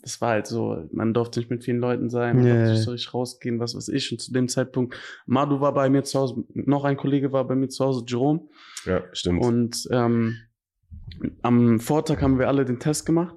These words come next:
Speaker 2: Mhm.
Speaker 1: Und das Ergebnis kam halt am nächsten Tag. Und
Speaker 2: Mhm.
Speaker 1: ich war, wir waren, keine Ahnung, wir sind immer lang wach, haben gezockt, was weiß ich, so,
Speaker 2: Ja.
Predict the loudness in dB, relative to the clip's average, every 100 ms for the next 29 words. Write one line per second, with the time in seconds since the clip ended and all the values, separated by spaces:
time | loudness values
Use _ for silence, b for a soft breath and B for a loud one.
0 | 0 4 4 2 -8 _ -4 0 0 0
1 | 0 0 -2 0 0 2 2 0 0 -4
2 | -2 -2 -2 0 2 4 2 -2 -6 -8
3 | -6 -4 -4 -6 -10 -6 -4 -4 -4 0
4 | 2 4 2 2 2 2 2 0 0 -2
5 | -2 -2 -4 -4 -2 -4 -4 -4 -2 -4
6 | -2 0 2